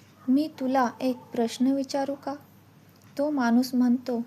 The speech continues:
"विचारा." बुद्ध म्हणतात, "जर एखाद्याने तुम्हाला भेटवस्तू दिली आणि तुम्ही ती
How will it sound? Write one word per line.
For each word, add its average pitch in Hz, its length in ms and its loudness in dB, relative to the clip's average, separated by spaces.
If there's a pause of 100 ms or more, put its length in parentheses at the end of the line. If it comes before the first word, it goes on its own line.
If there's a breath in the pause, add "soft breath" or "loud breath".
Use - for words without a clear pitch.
(160)
"विचारा." 226 440 -4 (1160)
बुद्ध 233 380 0
म्हणतात, 269 480 2 (760)
"जर 233 320 0 (380 loud breath)
एखाद्याने 247 720 0 (240)
तुम्हाला 247 440 2
भेटवस्तू 240 760 -2
दिली 240 380 0 (600 loud breath)
आणि 240 360 4 (760)
तुम्ही 254 380 4
ती 247 340 -2